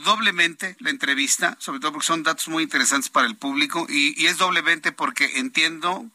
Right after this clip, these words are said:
que esto está tan reciente que todavía el dolor de la pérdida que has tenido está,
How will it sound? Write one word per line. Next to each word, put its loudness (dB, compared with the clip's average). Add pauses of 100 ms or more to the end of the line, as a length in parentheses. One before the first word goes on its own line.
(120)
que 2
esto 0
está 2
tan 2
reciente 2
que -4
todavía 0
el -2
dolor 4
de 0
la 2
pérdida 0
que -2
has 0
tenido 0 (500)
está, 2